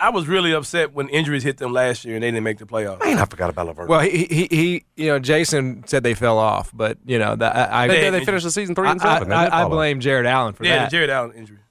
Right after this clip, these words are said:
Speaker 3: You know, that I, I, I think, I tend to believe they were more of a four or five before
Speaker 1: Mm.
Speaker 3: that happened. And I
Speaker 1: Yeah,
Speaker 3: think
Speaker 1: they
Speaker 3: they
Speaker 1: were
Speaker 3: can,
Speaker 1: looking good.
Speaker 3: but it's gonna be tough. I mean, in the East every year to be that.
Speaker 1: Mm-hmm.
Speaker 3: I mean, 'cause I'm,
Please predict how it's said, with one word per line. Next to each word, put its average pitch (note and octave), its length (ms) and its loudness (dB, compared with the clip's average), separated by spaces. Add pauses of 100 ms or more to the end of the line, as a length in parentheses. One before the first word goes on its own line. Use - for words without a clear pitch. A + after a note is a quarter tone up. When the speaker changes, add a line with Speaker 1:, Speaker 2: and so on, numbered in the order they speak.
Speaker 3:
You B2 100 -18
know, A2+ 100 -6
that B2 180 0 (240)
I, D3+ 100 -2
I, D3 40 -8 (100)
I C#3+ 160 -2
think, C#3+ 320 -8
I E3+ 140 4
tend F#3+ 180 0
to D#3+ 60 2
believe C#3 300 0
they C3 100 2
were A#2 180 0
more A#2+ 240 4
of G#2+ 80 0
a G#2+ 60 2
four A#2 300 0
or G2+ 80 -2
five B2 320 0
before A2+ 240 -10
Speaker 1:
Mm. A2 40 -16
Speaker 3:
that A#2+ 180 -2
happened. G#2 420 -10
And B2 100 -10
I B2 80 0
Speaker 1:
Yeah, C3 80 2
Speaker 3:
think G#2+ 120 -2
Speaker 1:
they D#3 60 2
Speaker 3:
they - 40 4
Speaker 1:
were A3+ 80 2
Speaker 3:
can, G#3 100 -2
Speaker 1:
looking G#3+ 220 -2
good. D#3+ 260 2
Speaker 3:
but E3+ 80 4
it's - 80 0
gonna A#3+ 100 2
be G#3 120 0
tough. A#3+ 360 2
I E3+ 60 -2
mean, F3 160 0
in E3 100 0
the D#3+ 80 -2
East G#3 460 -2
every D3+ 260 0
year D3+ 140 2
to B2 80 0
be C#3 180 0
that. G2 380 -2
Speaker 1:
Mm-hmm. B2+ 240 -4 (240)
Speaker 3:
I A#2 80 -4
mean, A#2 200 0
'cause A#2 280 -6 (400)
I'm, C3+ 160 0